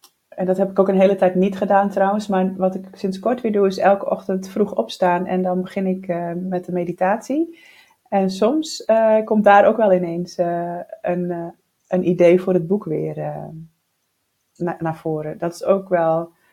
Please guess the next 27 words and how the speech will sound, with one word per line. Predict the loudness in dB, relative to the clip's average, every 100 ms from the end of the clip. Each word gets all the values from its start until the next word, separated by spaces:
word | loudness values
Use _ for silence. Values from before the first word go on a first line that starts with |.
| _ _ _ _ -20 -20 _
niet, | 0 0 0
ehm, | -2 0 -2 -4 -6 -10 -16 -6
niet | -2 6
elke | 8 8 6
keer | 8 10 12
en | 10
daar | 6
is |
het | 4
ook | 2
niet | 4 4
elke | 2 2
keer | 2 0
op | 2
gericht. | 2 4 2 -2 -16 _
En | -4 -2
ik | 0
mediteer | 2 2 6 6 8 6
ook | 2
niet | -2 -2
om | -2 -2 -4 -10 _ _ _ _
ideeën | 4 8 8 8 6
voor | 2
mijn | 2 0
boek | -2 -2
te, | -2 -2 -4 -10 _ _ _ _ _
eh, | -8